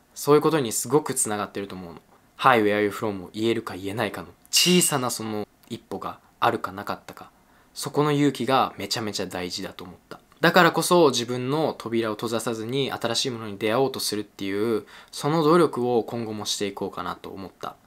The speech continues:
そんで、まあ、それは人との出会いだけに関わらず、新しい考え方だったりとか、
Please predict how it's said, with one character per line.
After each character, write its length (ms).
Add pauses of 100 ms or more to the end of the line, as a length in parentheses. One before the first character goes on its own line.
(120)
そ 140
ん 80
で、 260
ま 140
あ、 40
そ 140
れ 60
は 340
人 240
と 140
の 140
出 180
会 140
い 20
だ 100
け 140
に 100
関 260
わ 100
ら 100
ず、 420
新 320
し 220
い 40
考 440
え 100
方 240
だ 60
っ 120
た 100
り 60
と 120
か、 240